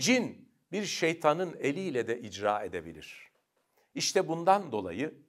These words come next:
Allah'ın dostları Ataullah İskenderi gibi büyük zatlar perdeyi kaldı-, kaldırmış, madalyanın hakiki yüzünü görmesini bilenler bize neye iltifat edilmesi gerektiğini anlatırlar.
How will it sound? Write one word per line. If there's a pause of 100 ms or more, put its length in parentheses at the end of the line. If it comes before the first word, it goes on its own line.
(1080)
Allah'ın
dostları (480)
Ataullah
İskenderi
gibi
büyük
zatlar (540)
perdeyi
kaldı-,
kaldırmış, (400)
madalyanın
hakiki
yüzünü (260)
görmesini
bilenler (440)
bize (320)
neye
iltifat
edilmesi
gerektiğini
anlatırlar.